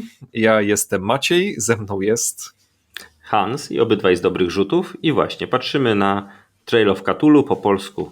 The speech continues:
Speaker 2: Na tropie Cthulhu. E, autorem tego, te-, tej gry jest Kenneth Haidt.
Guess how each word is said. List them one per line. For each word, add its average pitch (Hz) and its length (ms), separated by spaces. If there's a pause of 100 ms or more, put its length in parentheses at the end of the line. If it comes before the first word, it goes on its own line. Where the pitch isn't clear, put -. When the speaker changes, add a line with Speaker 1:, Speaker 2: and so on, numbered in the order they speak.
(100)
Speaker 2:
Na 101 160
tropie - 360
Cthulhu. 123 540 (420)
E, 98 200
autorem 101 380
tego, 90 540
te-, 92 300
tej 95 280
gry 92 280
jest 87 420
Kenneth 92 440 (100)
Haidt. 170 520